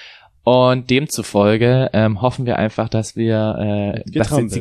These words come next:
Speaker 1: kleinen, kleinen Störungen, dass ihr die nicht so mitbekommt.
Speaker 2: Wahrscheinlich hört ihr die eh nicht, aber wir waren gerade ein bisschen abgelenkt. In der
Speaker 1: Ja.
Speaker 2: Zwischenzeit habe ich hier einen Zettel aus zum Hut gezogen.
Speaker 1: Es ist halt manchmal so, dass ich denke so, oh mein Gott, nicht, dass jetzt hier die Decke runterkommt.
Speaker 2: Das denke ich mir auch so.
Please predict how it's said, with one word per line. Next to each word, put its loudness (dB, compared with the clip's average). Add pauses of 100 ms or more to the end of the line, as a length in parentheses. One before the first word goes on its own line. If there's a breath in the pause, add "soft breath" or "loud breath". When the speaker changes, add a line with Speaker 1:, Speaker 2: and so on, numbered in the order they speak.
Speaker 1:
kleinen, -2
kleinen 0
Störungen, -2
dass -4
ihr -6
die -8
nicht -8
so -4
mitbekommt. -6
Speaker 2:
Wahrscheinlich -2
hört -2
ihr -10
die -6
eh -2
nicht, -2
aber -8
wir -2
waren 0
gerade -4
ein -2
bisschen -4
abgelenkt. -4
In 4
der 6
Speaker 1:
Ja. 6
Speaker 2:
Zwischenzeit -4
habe -8
ich -8
hier -6
einen -4
Zettel -4
aus -6
zum -2
Hut 4
gezogen. 2
Speaker 1:
Es -6
ist 0
halt 0
manchmal 2
so, 2
dass -2
ich -10
denke -2
so, -4
oh -6
mein -6
Gott, -10 (160)
nicht, -12
dass -2
jetzt -4
hier -8
die -4
Decke -6
runterkommt. -6 (960)
Speaker 2:
Das -6
denke 0
ich -14
mir -2
auch -10
so. -16